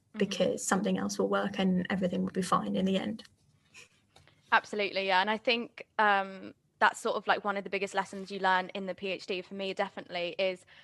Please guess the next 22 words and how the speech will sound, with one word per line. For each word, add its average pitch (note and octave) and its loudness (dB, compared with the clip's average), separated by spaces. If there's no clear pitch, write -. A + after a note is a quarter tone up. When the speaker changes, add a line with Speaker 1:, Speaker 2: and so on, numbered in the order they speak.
Speaker 1:
learning G#3+ 4
that G3 6
you, G3 -6
there A3+ 4
is G#3+ 0
so G#3+ 10
much G#3 8
that - 0
you G3 -2
don't G3 6
know. F#3 6
Every A#3 8
single A3+ 10
day G#3 12
of F#3+ 10
my F#3+ 10
P G3 8
H F#3 8
D, F3+ 6
I G3 12
realised F#3 8
that F3+ 6